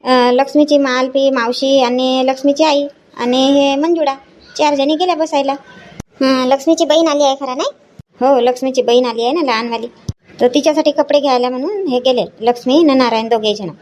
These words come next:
Speaker 2: ओ सा.
Speaker 1: अव कावेरी, मी का म्हणतो, सगळ्यांचं जेवण सांगून देऊन सायंकाळी.
Speaker 2: कशाला सगळ्यांचं जेवण सांगू? हं? पाहुण्यांचं सांगू फक्त. आमचं सांगितलं होतं का सगळ्यांचं? आपण सांगू त्यांना सगळ्यांना जेवण.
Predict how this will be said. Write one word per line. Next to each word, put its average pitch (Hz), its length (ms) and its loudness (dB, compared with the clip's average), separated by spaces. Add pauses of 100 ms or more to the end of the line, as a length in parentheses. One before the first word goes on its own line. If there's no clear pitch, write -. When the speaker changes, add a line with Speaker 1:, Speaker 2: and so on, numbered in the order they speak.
(520)
Speaker 2:
ओ 285 300 2
सा. 208 280 -8 (540)
Speaker 1:
अव 277 320 0
कावेरी, 339 460 -4
मी 330 100 -4
का 339 120 -4
म्हणतो, 339 340 2
सगळ्यांचं 320 440 -2
जेवण 320 220 0
सांगून 349 280 4
देऊन 311 180 2
सायंकाळी. 269 440 -4 (560)
Speaker 2:
कशाला 403 300 2
सगळ्यांचं 403 380 0
जेवण 392 200 0
सांगू? 392 260 -2 (300)
हं? 539 140 2 (180)
पाहुण्यांचं 392 400 0
सांगू 370 340 -2
फक्त. - 160 -4 (800)
आमचं 339 180 -2
सांगितलं 480 340 0
होतं 480 120 2
का 415 200 0
सगळ्यांचं? 349 280 0 (200)
आपण 320 320 -4
सांगू 339 200 -6
त्यांना 311 300 -2
सगळ्यांना 285 380 0
जेवण. 269 240 -4